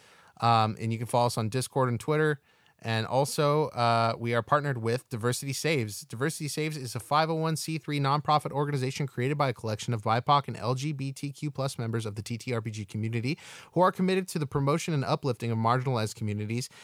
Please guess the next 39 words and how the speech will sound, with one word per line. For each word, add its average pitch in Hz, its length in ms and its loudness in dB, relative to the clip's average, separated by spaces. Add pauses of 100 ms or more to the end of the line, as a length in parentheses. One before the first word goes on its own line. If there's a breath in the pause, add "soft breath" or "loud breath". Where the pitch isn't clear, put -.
(220 loud breath)
in 196 120 4
the 180 80 4
tabletop 139 480 2
role-playing 117 500 2
game 110 220 0
industry 135 480 0
through 117 200 -6
promotion, 160 640 0
education, 117 600 -2
and 113 140 -4
distribution 135 600 -2
of 110 120 -6
grants 110 320 -2
to 107 80 -6
help 170 260 0
fund 131 300 0
new 165 120 0
projects 123 600 0
led 131 260 -2
by 113 140 -2
marginalized 107 720 -2
creators. - 600 -10 (460 loud breath)
Uh, 104 320 4
I 117 160 6
highly 143 280 4
recommend 131 400 0
that - 80 -6
you 117 80 -8
guys 113 260 -2
go 120 260 0
and 107 260 -2
donate 127 380 0
if 117 120 -6
you're 110 100 -4
looking 110 180 -4
for 110 140 -4
a 104 60 -4
good 113 240 -6
cause 120 480 0